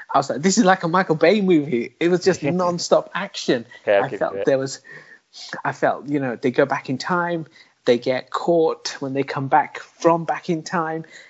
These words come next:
Speaker 1: Uh,
Speaker 2: Yeah.
Speaker 1: then they bring in, uh, Squidosaurus. <laughs> This, this, uh, Bubbles
Speaker 2: It's
Speaker 1: comes in.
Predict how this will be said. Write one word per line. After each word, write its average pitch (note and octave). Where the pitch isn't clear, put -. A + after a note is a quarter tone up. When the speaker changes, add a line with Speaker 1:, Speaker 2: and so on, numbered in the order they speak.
Speaker 1:
Uh, C3+
Speaker 2:
Yeah. B2
Speaker 1:
then B2+
they C3
bring D3
in, C3+
uh, B2
Squidosaurus. E3+
<laughs> -
This, -
this, -
uh, -
Bubbles E3+
Speaker 2:
It's E3+
Speaker 1:
comes E3
in. E3